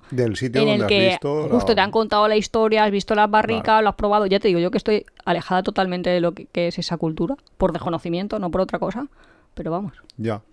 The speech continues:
Speaker 2: Puede
Speaker 1: Pues
Speaker 2: ser una cosa y chula, igual que en la Toscana, que ese sí que lo hemos hecho también en verano, también es chulo, pero en ve-, en otoño ver todos esos colores, paisajes, guau, debe ser bien bonito.
Speaker 1: Claro.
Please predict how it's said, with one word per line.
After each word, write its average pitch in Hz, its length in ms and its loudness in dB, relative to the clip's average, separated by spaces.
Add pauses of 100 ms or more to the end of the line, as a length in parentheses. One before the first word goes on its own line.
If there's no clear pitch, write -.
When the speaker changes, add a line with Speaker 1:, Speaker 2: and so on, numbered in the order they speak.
(460)
Speaker 2:
Puede - 180 4
Speaker 1:
Pues - 80 -2
Speaker 2:
ser 208 140 -2
una 208 200 -4
cosa 208 240 -2
y 185 60 -6
chula, 185 320 -4 (100)
igual 175 220 0
que 185 80 -2
en 180 40 2
la 180 80 2
Toscana, 175 380 -4 (160)
que - 100 -8
ese 165 120 -2
sí 170 100 -2
que 185 60 2
lo 180 80 2
hemos 175 160 -4
hecho 180 240 -2 (260)
también 180 260 0
en 180 60 -2
verano, 180 260 0
también 156 220 0
es 165 80 -2
chulo, 190 240 -2
pero 185 120 -4
en 165 100 -2
ve-, 156 380 -2
en 151 120 0
otoño 170 400 -2
ver 165 220 -4
todos 175 220 -4
esos 175 240 -8
colores, 170 720 2 (520)
paisajes, 175 880 -8
guau, 160 280 -10 (140)
debe 160 220 -6
ser 170 160 -12
bien 160 160 -6
bonito. 151 380 -6 (220)
Speaker 1:
Claro. 101 360 -4